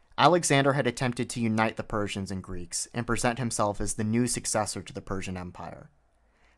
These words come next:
But in death, his conquests would now be used to justify retaining all political power in the hands of the Macedonians. As I brought up in my first episode,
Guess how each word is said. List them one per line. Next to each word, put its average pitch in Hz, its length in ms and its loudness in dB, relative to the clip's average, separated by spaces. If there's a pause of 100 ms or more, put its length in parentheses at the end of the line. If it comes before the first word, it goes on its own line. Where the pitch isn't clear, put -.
But 131 120 8
in 123 200 4
death, 135 500 4 (260)
his 139 240 -4
conquests 127 760 0
would 107 140 0
now 110 200 4
be 131 140 -2
used 104 360 -2
to 107 80 -6
justify 98 560 -2
retaining 98 640 -6
all 117 240 6
political 110 420 -4
power 87 500 -8
in 98 120 -8
the 95 80 -8
hands 98 300 -10
of 85 40 -14
the 92 80 -8
Macedonians. 92 960 -8 (1300)
As 113 140 2
I 131 80 8
brought 147 200 10
up 147 200 6
in 127 100 2
my 117 160 4
first 131 320 2
episode, 101 540 2